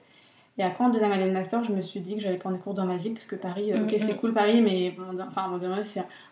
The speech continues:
Speaker 1: un moment donné, c'est un peu loin, quoi. Et, euh,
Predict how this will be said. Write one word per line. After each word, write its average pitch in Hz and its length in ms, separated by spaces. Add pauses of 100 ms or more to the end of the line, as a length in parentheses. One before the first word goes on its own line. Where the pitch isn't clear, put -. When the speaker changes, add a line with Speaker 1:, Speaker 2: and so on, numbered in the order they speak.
Speaker 1:
un 190 80
moment 196 120
donné, 196 200
c'est 226 100
un 180 80
peu 175 160
loin, 196 240
quoi. 254 240 (560)
Et, 208 200
euh, 190 360